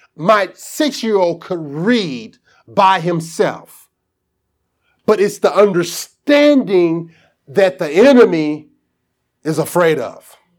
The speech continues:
Mark four talks about the enemy comes and he s-, to, he comes what? He comes for the word, to steal the word. How does he steal the word from people when they don't understand it? The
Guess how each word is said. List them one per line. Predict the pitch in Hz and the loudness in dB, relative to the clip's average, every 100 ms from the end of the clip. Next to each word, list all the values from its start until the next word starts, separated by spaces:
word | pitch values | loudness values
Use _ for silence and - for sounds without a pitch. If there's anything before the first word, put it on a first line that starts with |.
| _ _ _ _ - | _ _ _ _ -2
Mark | 180 196 | 0 0
four | - 247 240 | 2 2 2
talks | 240 160 | -2 -2
about | 180 185 | -2 -2
the | 180 | 0
enemy | 202 214 208 | 2 2 -2
comes | - 233 220 214 - _ _ _ 165 | -2 0 0 -2 -10 _ _ _ -6
and | 170 | -4
he | |
s-, | 165 - - - | -4 -10 -20 -8
to, | 190 | -6
he | - - 190 | -6 -8 -8
comes | 165 214 196 | 0 0 2
what? | 175 165 - | 0 -2 -4
He | 175 | -4
comes | 196 190 | -4 -4
for | 202 | -2
the | 208 | 0
word, | 202 185 185 _ _ | 2 0 -4 _ _
to | 175 | -10
steal | - - 226 220 | -10 -4 4 4
the | 175 | 4
word. | 190 214 214 120 - _ _ _ | 2 2 2 -2 -8 _ _ _
How | - 240 269 | -6 -2 0
does | 269 254 | 0 0
he | 240 | -4
steal | - - 247 | -8 0 2
the | 202 | 2
word | 202 208 208 | 0 -2 -2
from | 208 175 | -6 -10
people | 165 185 156 101 - _ _ _ _ _ _ | -8 -10 -10 -16 -20 _ _ _ _ _ _
when | 165 185 | -2 0
they | 175 | 0
don't | 165 165 | 0 0
understand | 156 147 143 - 170 147 - | 0 -2 -10 -6 -6 -6 -10
it? | - _ _ _ _ _ _ _ _ _ _ _ _ _ _ _ _ _ _ _ _ _ _ | -20 _ _ _ _ _ _ _ _ _ _ _ _ _ _ _ _ _ _ _ _ _ _
The | 190 185 - 156 | 0 0 -6 -20